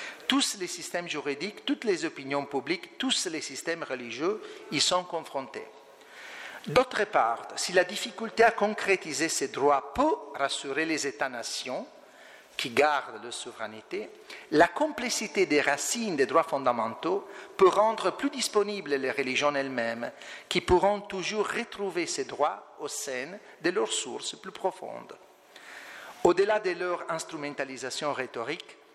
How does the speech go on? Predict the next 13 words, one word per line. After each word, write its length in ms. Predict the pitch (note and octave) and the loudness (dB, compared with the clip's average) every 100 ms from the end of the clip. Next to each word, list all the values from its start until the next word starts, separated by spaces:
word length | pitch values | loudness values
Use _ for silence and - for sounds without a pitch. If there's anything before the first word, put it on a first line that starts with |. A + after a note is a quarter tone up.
| _ _ - | _ _ -4
les 140 | C3 | -2
droits 260 | - G3+ G3+ | 0 -2 -2
de 100 | E3+ | -6
l'homme 260 | F3+ A3+ | -6 -8
sont 180 | G#3 D#3+ | -10 -14
devenus 440 | C#3+ C#3+ C#3+ E3+ | -12 -8 -8 -4
la 120 | E3+ D3 | -4 -4
coïnée 580 | - F3 E3 E3+ A#3+ - | -6 -10 -8 -10 -10 -6
qui 140 | D3+ | -4
oblige, 600 | C#3 C#3+ C#3+ E3+ F#3+ D3+ | -2 -4 -6 -2 -2 -2
d'une 200 | B2+ B2 | -4 -4
part, 420 | - A#2 D3 F3 - - - - - | -2 -2 -2 -6 -14 -20 -20 -20 -2
à 120 | D3 | -2